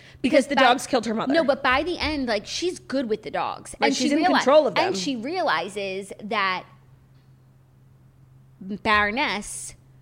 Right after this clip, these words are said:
Speaker 2: blew the whistle. Like,
Speaker 1: Right.
Speaker 2: that, you can't blame the pups.
Speaker 1: No, you can't.
Speaker 2: You really can't. So I just don't think they made that connection. And you said, like, I would feel like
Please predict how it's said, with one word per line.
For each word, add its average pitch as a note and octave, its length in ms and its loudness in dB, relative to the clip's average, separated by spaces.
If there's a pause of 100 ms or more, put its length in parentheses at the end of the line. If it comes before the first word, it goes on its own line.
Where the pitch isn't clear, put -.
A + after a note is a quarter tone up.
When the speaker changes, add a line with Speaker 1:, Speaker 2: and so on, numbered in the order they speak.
(360)
Speaker 2:
blew B3 200 -4
the F3+ 100 -10
whistle. - 380 -12
Like, A3+ 160 -4
Speaker 1:
Right. C#4 240 6
Speaker 2:
that, D4+ 80 -4
you E4+ 100 2
can't F4 240 -4
blame B3+ 200 -4
the F#3 80 -12
pups. - 480 -12 (300)
Speaker 1:
No, C4 100 2
you A3+ 160 -2
can't. - 360 -4 (580)
Speaker 2:
You B3 200 -6
really A3 220 -2
can't. F3+ 280 -8
So G#3+ 280 0 (380)
I B3+ 120 2
just C4+ 180 -8
don't D#4+ 140 -4
think C#4 140 -4
they A3 100 -2
made G3 180 -8
that F3 200 -2
connection. E4 720 -6
And C4 240 0
you C4 100 -2
said, C4 260 -2
like, G#3 140 -2
I F#3 100 -2
would F#3+ 220 -8
feel B3+ 260 -4
like A#3+ 200 -2